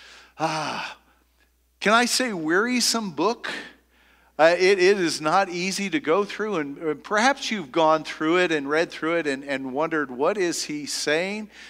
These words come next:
There's some very encouraging things that are definitely in here, but, but if I could remind you as we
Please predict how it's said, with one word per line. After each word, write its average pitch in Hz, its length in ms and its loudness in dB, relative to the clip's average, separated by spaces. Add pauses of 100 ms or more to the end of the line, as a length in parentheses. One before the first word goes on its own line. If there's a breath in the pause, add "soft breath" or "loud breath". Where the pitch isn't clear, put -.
(120 loud breath)
There's 160 160 2
some 165 140 -2
very 196 260 6
encouraging 185 640 -2
things 190 400 -4
that 156 140 2
are 147 100 0
definitely 160 480 -2
in 185 100 -8
here, 190 280 -2 (340 loud breath)
but, 190 240 2
but 196 120 4
if 196 140 4
I 262 140 2
could 202 220 0
remind 165 580 2
you 139 260 -2
as 156 220 2
we 147 380 -2